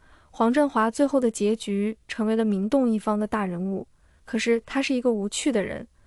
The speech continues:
苏更生有着更高的精神追求，所以最终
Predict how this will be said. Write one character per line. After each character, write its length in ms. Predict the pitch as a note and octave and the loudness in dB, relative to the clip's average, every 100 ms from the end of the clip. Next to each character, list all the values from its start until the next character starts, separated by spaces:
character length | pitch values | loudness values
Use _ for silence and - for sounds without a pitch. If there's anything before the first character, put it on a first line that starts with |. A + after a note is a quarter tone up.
| _ | _
苏 240 | - C#4 | -6 -2
更 180 | C4+ C4+ | 2 2
生 240 | C4+ C4 C4 | 4 2 2
有 140 | G3 | 0
着 100 | G3 | -2
更 220 | - A#3+ | -2 -2
高 180 | A#3 A#3+ | 2 2
的 80 | A#3 | 2
精 220 | A3 A3+ | 0 -2
神 180 | A3 G3+ | -2 -2
追 220 | A3 A3 | 0 -2
求， 260 | - - - _ - _ - | -2 -12 -14 _ -20 _ -6
所 160 | - | 4
以 80 | B3+ | 4
最 200 | A3+ B3 | 4 2
终 340 | B3 A#3+ A#3+ | 2 2 0